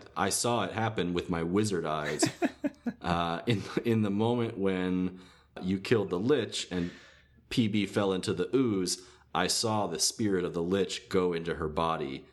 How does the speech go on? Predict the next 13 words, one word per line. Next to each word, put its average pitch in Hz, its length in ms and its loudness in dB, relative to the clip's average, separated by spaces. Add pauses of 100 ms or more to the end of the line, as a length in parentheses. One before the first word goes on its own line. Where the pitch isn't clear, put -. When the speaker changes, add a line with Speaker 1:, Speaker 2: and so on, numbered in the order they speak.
(100)
Speaker 1:
and 92 140 0
only 104 340 2
I, 90 480 0 (300)
with 85 100 -2
my 85 120 2
wizard 120 360 4
eyes, 87 260 -2
can 92 160 0
see 117 260 0
that 85 220 0
kind 76 200 0
of 73 80 -4
thing. 69 320 -4